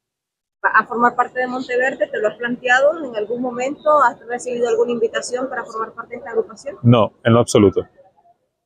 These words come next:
Speaker 2: Gracias.
Speaker 1: ¿No vas a formar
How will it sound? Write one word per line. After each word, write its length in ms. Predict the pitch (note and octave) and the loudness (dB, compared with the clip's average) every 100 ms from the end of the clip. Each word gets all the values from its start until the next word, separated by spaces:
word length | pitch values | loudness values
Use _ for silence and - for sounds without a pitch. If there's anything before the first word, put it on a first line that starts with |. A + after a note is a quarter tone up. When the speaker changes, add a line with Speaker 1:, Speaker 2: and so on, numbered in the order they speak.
| _ - - F#4 G#4+ G#4+ A4+ _ _ _ _ _ _ | _ -20 -8 -4 -4 -6 -14 _ _ _ _ _ _
Speaker 2:
Gracias. 320 | - G2 - _ - | -10 -10 -10 _ 0
Speaker 1:
¿No 80 | |
vas 100 | A3 | 2
a 60 | B3+ | 2
formar 300 | A3 - A3+ | -4 -2 -2